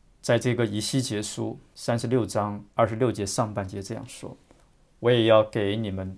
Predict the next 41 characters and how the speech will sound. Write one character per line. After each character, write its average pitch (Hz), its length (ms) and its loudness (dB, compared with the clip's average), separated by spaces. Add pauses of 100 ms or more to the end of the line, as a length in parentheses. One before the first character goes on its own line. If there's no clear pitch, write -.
一 110 100 -4
个 104 80 -4
新 107 320 -8
心， 104 420 -8
将 104 280 -4
新 110 420 -4
灵 95 220 -6
放 98 260 -8
在 101 160 -6
你 95 140 -8
们 92 140 -8
里 - 140 -10
头。” - 200 -18 (2000)
弟 135 80 -2
兄 127 80 2
姊 120 100 -6
妹 98 140 -6
哈， 98 80 -4
我 101 140 -2
们 104 80 -4
今 120 200 -2
天 117 160 -2
被 123 120 2
神 113 220 -4
拣 107 280 -6
选， 95 260 -8 (600)
透 123 180 2
过 117 140 2
你 101 100 -2
相 117 300 2
信 110 300 -4
进 113 200 -4
入 101 140 -4
新 110 340 -6
约， 101 300 -4
也 110 80 -4
是 110 140 -2
约 110 180 2
的 107 80 -4
关 98 240 -4
系。 - 240 -10